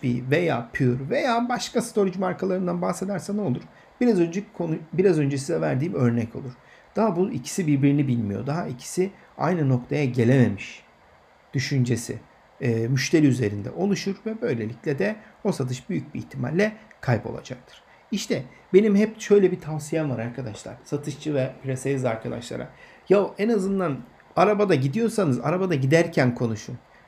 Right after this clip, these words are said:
Satışçı arkadaş desin ki ya ben bu yıl işte son çeyrekteyiz artık kapatıyoruz. I B M satmam lazım. Hacı yani I B M harici bir şey konuşmuyoruz. Konuşmayacağız.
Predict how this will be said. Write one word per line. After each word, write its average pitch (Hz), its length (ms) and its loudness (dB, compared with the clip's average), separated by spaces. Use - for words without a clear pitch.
Satışçı 196 440 -2
arkadaş 170 420 -4
desin 139 280 -4
ki - 160 -12
ya 147 380 -2
ben 170 300 0
bu 175 120 2
yıl 147 260 4
işte - 140 -10
son 185 500 0
çeyrekteyiz 135 680 2
artık 131 300 -4
kapatıyoruz. 170 640 0
I 156 120 8
B 190 180 10
M 190 60 2
satmam 165 560 0
lazım. 120 400 2
Hacı 156 340 4
yani 151 200 2
I 156 180 2
B 202 40 0
M 185 200 2
harici 185 840 0
bir 180 60 2
şey 202 320 6
konuşmuyoruz. 180 1000 4
Konuşmayacağız. 156 1080 0